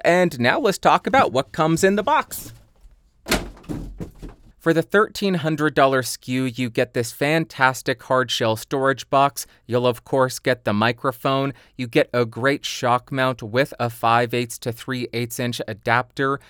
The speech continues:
You get a magnetic pop filter, which clips right onto the shock mount. You get a sixteen foot seven pin to seven pin X L R cable. You get the power supply and the power cable to that power supply. You get a mic storage bag,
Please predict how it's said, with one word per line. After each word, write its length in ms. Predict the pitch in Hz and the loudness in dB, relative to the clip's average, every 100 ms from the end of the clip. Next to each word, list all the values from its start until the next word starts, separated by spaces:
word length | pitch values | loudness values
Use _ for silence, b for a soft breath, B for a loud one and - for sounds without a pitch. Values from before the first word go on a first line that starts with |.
| b | b
You 140 | 135 135 | -8 -2
get 180 | 143 - | 0 0
a 100 | 131 | 0
magnetic 680 | 123 123 131 127 123 120 - | 0 0 0 0 -2 -2 -2
pop 260 | 120 101 | -2 -2
filter, 360 | - 147 - 196 | -2 -4 -2 -4
which 220 | 139 - | -4 -6
clips 320 | - 120 - | -6 -6 -6
right 260 | 107 113 120 | -2 0 0
onto 260 | 113 120 113 | -2 -4 -4
the 100 | 110 | -4
shock 380 | - 120 110 - | -4 0 0 0
mount. 400 | 160 226 - - _ | -2 -2 -6 -20 _
You 80 | - | -10
get 160 | 120 127 | -2 -2
a 60 | |
sixteen 600 | 120 - 135 - - 127 | -2 -4 -6 -8 -6 -4
foot 340 | 117 - 160 - | -4 0 -2 -2
seven 500 | 135 - 131 123 117 | -10 -2 0 0 -4
pin 340 | - 147 175 | -6 -4 -4
to 140 | 185 117 | -4 -6
seven 380 | - 117 113 | -2 -2 -2
pin 280 | 107 156 196 - | -4 -4 -4 -2
X 260 | 110 113 123 | -4 -4 -2
L 220 | 104 104 | -2 2
R 160 | 110 | 0
cable. 500 | 117 - 135 131 185 - b b | 0 -4 -4 -2 -6 -6 b b
You 80 | 123 | -6
get 240 | 117 120 | -2 -4
the 120 | 120 113 | -4 -8
power 380 | - 117 127 | -2 0 0
supply 560 | 131 143 - 139 135 151 - | -2 -6 -4 0 2 2 0
and 240 | 113 117 - | -4 -4 -6
the 140 | 110 110 | -8 -10
power 380 | - 117 113 110 | -4 -2 -2 -2
cable 460 | - 170 156 156 | 0 0 0 -2
to 260 | 175 - 180 | -4 -4 -2
that 180 | 110 - | 0 -2
power 300 | 107 104 104 | -2 -2 -2
supply. 560 | 107 - 110 110 165 - B B | -8 -4 0 0 0 -6 B B
You 120 | 127 | -8
get 220 | 120 135 - | -2 -2 -2
a 140 | 117 | -2
mic 320 | 113 131 170 | 0 -2 -2
storage 640 | - - 226 269 147 110 - | -8 -4 0 4 4 2 -2
bag, 420 | 104 107 170 | 2 2 0